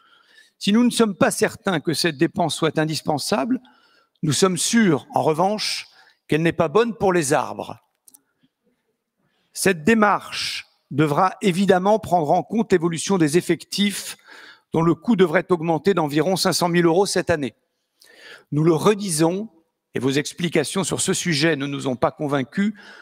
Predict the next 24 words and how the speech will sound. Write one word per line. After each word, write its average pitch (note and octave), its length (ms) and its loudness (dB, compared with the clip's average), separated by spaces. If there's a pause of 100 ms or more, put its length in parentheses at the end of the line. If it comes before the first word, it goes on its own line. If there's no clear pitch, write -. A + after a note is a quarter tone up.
(360)
comment G#3 260 2
se - 140 -6
fait-il F3+ 640 2
que - 120 -6
la C#3+ 140 2
fusion F#3 440 -2
des B2+ 120 2
deux G#3 140 0
communes D#3+ 500 0 (560)
n'ait F3+ 140 4
permis G#3+ 560 0
aucune B3 440 2
économie F3+ 480 2
de D3+ 80 4
ressources, F3+ 800 0 (460)
mais - 100 2
qu'au A3 160 2
contraire G3+ 440 -2
les D#3 180 0
effectifs F#3 480 0
ne F3 100 2
cessent D#3 280 0
de E3 100 0
croître ? - 600 -2